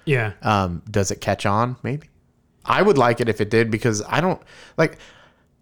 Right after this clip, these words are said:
Speaker 2: the cool thing too, right? So it's not technically self-checkout. So, like,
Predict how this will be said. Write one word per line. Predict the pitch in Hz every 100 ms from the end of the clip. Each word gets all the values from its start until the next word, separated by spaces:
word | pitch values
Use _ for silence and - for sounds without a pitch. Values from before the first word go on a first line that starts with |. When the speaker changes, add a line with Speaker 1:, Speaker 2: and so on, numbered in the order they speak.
| -
Speaker 2:
the | 139
cool | 143 294
thing | 285 151 113
too, | - 143
right? | 101 107 -
So | 127
it's | 120
not | 139 175 -
technically | - 135 135 110
self-checkout. | 98 101 87 - 151 - 95 80 76 - _
So, | - -
like, | 101 98